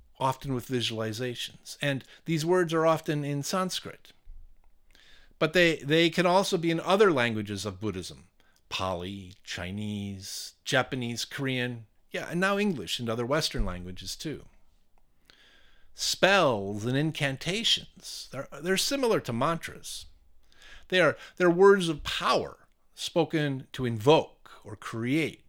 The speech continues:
or ward and protect. Words in and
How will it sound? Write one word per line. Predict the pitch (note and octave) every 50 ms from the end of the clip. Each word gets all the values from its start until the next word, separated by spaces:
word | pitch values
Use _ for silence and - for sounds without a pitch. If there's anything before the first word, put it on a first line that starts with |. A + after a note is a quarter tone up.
| _ - -
or | - G2 F#2+ F2+ F2+ F2 F2
ward | F#2 G2 G#2+ A#2 C#3 D#3+ D#3+ D3 B2+ G#2 F#2+ E2 E2
and | E2+ F2 -
protect. | - G#2+ - - - A2+ G#2+ - _ _ - - - - - _ _ _ - - - - _ _ _ _ _ _ - - - - - - - - - - - - - - _ _ _ _ _ _ _ _ _ _ _ _ _ _ _ _ _ _ _ _ _ _ -
Words | C3 C3 C#3+ F#3+ A#3+ C4+ C#4+ C#4 B3 G3 - - -
in | E3 F#3 G3 G3+ G3 G3 F#3+ F3+ E3
and | - D3 D3 D3+ D3+ D3 C#3+ C3+